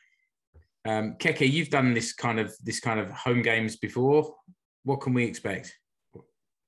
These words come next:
Speaker 2: a few beers, bit of singing, nice, uh, hopefully some, uh, some smoke and fireworks, and yeah, and a good result for Finland.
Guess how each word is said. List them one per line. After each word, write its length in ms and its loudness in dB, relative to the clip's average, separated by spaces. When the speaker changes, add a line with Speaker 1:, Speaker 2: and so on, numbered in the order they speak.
Speaker 2:
a 320 2
few 300 0
beers, 480 2
bit 120 -6
of 60 -8
singing, 500 0
nice, 340 -6
uh, 260 2
hopefully 480 -4
some, 380 -6
uh, 260 2
some 260 -14
smoke 440 -2
and 160 -8
fireworks, 640 -2
and 140 -8
yeah, 240 0
and 100 -12
a 40 -8
good 220 -10
result 440 -2
for 120 -20
Finland. 420 -2